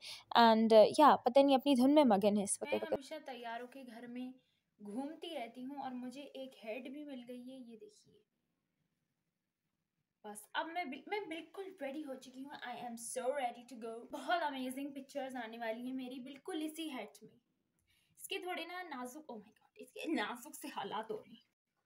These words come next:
Speaker 2: Ignore the, the situation of the mirror and, uh, just look at this bag। Isn't it amazing?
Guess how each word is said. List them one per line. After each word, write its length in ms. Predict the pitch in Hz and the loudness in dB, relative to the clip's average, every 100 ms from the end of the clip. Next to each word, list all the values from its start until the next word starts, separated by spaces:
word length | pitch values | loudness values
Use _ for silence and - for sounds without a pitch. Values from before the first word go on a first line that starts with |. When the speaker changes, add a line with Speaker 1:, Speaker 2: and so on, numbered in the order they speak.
| _ | _
Speaker 2:
Ignore 460 | 311 262 277 285 302 | -14 -12 -10 -6 -8
the, 380 | 294 - 240 269 254 | -10 -16 -12 -10 -10
the 360 | 247 226 247 | -12 -10 -8
situation 640 | 254 247 240 247 262 262 | -8 -12 -8 -8 -8 -10
of 200 | 294 269 | -12 -12
the 80 | 254 | -10
mirror 300 | 254 240 269 294 262 | -10 -8 -10 -10 -12
and, 180 | 254 247 | -12 -12
uh, 340 | 247 247 240 | -12 -12 -16
just 180 | 262 - | -20 -14
look 180 | 277 269 | -14 -10
at 120 | 285 | -10
this 200 | 269 247 | -10 -12
bag। 560 | - - - - _ 269 | -12 -14 -16 -20 _ -18
Isn't 180 | 277 403 | -14 -12
it 140 | 427 269 | -8 -8
amazing? 460 | 226 254 262 269 | -8 -8 -10 -12